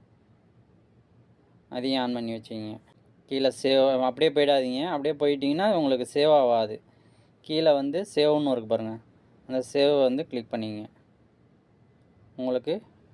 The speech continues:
ஆட்டோமேட்டிக்காக சேவ் ஆகிடும். நீங்க இதை, இதை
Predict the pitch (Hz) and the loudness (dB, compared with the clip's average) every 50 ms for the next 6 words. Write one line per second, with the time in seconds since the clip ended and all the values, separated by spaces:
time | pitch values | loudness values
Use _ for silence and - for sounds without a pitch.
0 | - _ _ - - 123 120 123 123 123 120 120 127 120 - - 123 120 117 113 | -20 _ _ -8 -6 -4 -2 -2 -2 -2 -2 -2 -2 -2 0 0 2 2 4 2
1 | 110 107 104 113 127 160 - _ _ _ _ _ _ _ _ _ _ _ _ _ | 2 0 -2 -4 -8 -10 -14 _ _ _ _ _ _ _ _ _ _ _ _ _
2 | _ _ _ _ _ _ _ _ _ _ _ _ - 123 123 123 127 123 123 123 | _ _ _ _ _ _ _ _ _ _ _ _ -10 -6 -4 0 2 4 4 4
3 | 123 123 123 123 127 127 131 131 | 4 2 0 -2 -2 -2 -2 -2